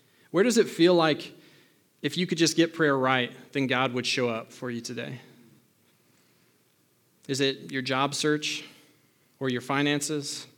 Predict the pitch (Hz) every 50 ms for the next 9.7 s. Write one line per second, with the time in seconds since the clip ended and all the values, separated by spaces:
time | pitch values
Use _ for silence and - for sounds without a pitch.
0 | _ _ _ _ - - _ _ _ - 135 139 135 143 139 131 - - - -
1 | - - - - 131 131 127 135 147 151 156 147 - 156 151 151 151 - - -
2 | - 131 131 135 131 123 - - 139 131 131 123 - 135 131 135 143 143 143 143
3 | 143 143 143 143 143 139 139 - - - - - _ _ _ _ _ _ _ _
4 | _ _ _ _ _ _ _ _ - 147 165 160 147 165 165 147 147 131 151 135
5 | - - - - - _ _ _ _ _ _ _ _ _ - 156 165 170 160 151
6 | 156 165 156 143 131 147 151 143 131 123 127 - 123 120 120 107 110 135 135 131
7 | 123 135 143 135 131 127 127 123 113 120 - - 147 143 147 143 143 135 135 127
8 | 131 - 135 131 127 120 110 - - - 127 127 131 131 127 139 143 143 135 131
9 | 135 - 131 123 127 123 113 117 - 123 120 120 107